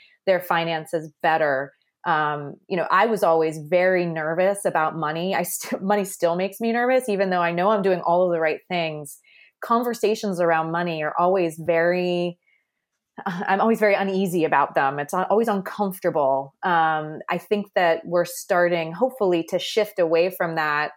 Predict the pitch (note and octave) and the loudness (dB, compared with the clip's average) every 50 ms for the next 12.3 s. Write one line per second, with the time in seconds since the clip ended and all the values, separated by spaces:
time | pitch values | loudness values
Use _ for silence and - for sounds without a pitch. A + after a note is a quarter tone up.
0 | _ _ _ _ - F#3 - - - F#3+ E3+ D#3+ - _ - - F#3 F3 F3 E3+ | _ _ _ _ -14 -14 -12 -8 -6 -4 -4 -4 -6 _ -12 -4 0 0 0 2
1 | F3 F#3+ G#3 A3 G3 F3 E3+ E3+ - D3 E3 D#3+ E3 D#3 D3+ D#3 D#3 D#3 D3 F3 | 2 4 4 4 4 4 4 4 4 2 0 0 -2 -2 -2 -4 -6 -4 -4 -6
2 | E3+ - - F#3 E3+ E3 - F#3 E3+ D#3+ E3+ D#3+ D#3 D3 D3 D3+ D#3+ D#3+ F3 G3 | -6 -4 -4 -4 -4 -2 -6 -10 -6 -6 -6 -4 -4 -6 -6 -6 -6 -6 -4 -4
3 | F3+ D#3+ D3+ D3 D3 D3 _ _ _ _ _ _ _ _ _ _ _ _ _ _ | -4 -6 -8 -10 -10 -14 _ _ _ _ _ _ _ _ _ _ _ _ _ _
4 | - - - G#3+ F#3+ E3+ G3+ G3 F#3+ F3+ F#3 F3+ E3+ E3 - F#3 G3+ G3+ G3+ G3 | -8 -2 2 2 2 2 0 -2 -2 0 2 2 0 2 2 0 0 0 0 -2
5 | F3+ F3 - D#3+ D#3 D#3 D#3 D#3 D#3 - - F3 F3+ - E3 F3 - - F3+ F#3+ | -2 0 0 2 2 2 2 2 0 0 0 -2 -2 -2 -2 -2 -4 -2 -4 -4
6 | F#3+ F3 E3+ - - - F3+ E3+ F3+ G3 G3 F#3 E3+ D#3+ E3 - - - E3 D3+ | -4 -4 -6 -6 -8 -8 -6 -4 -4 -4 -4 -4 -6 -6 -8 -10 -10 -8 -8 -8
7 | D3+ D#3 D#3 D#3 - - _ _ _ _ _ F#3+ F3+ C4 C#4 A#3 F3 C3+ C3+ - | -8 -10 -14 -14 -18 -20 _ _ _ _ _ -2 2 2 4 4 2 2 0 2
8 | - G3+ F#3 G#3+ G#3+ G#3+ - A3+ G#3+ G#3 - G3 - - G3 F#3 - G3 F3 F3+ | 0 2 2 2 0 0 -2 -2 -2 0 -2 -4 -2 -4 -6 -4 -4 -4 -4 -4
9 | E3+ - _ F#3+ F3 E3 D#3+ D#3 D#3+ D#3 C#3+ - - G3 F3+ F3 F3+ F#3 E3+ - | -6 -6 _ 0 2 2 2 2 0 -6 -6 -2 2 2 2 2 0 -4 -2 -2
10 | G3+ F#3+ - G#3 - - F3+ D#3+ D3+ - - F#3 F3 E3+ - F3 E3+ E3+ E3 - | -2 -2 -2 -6 -4 -4 -4 -4 -4 -6 -4 -2 -2 0 0 0 0 0 0 -2
11 | F3 E3+ - F3+ E3+ D#3 D#3+ - E3+ D3+ - - E3+ E3+ E3 E3+ D#3+ - - - | -2 -2 0 0 0 0 0 -4 -4 -6 -4 -4 -4 -2 -2 -2 -4 -4 -4 0
12 | D#3 D3+ D3+ C#3+ D3 C#3+ | 0 2 2 2 0 -4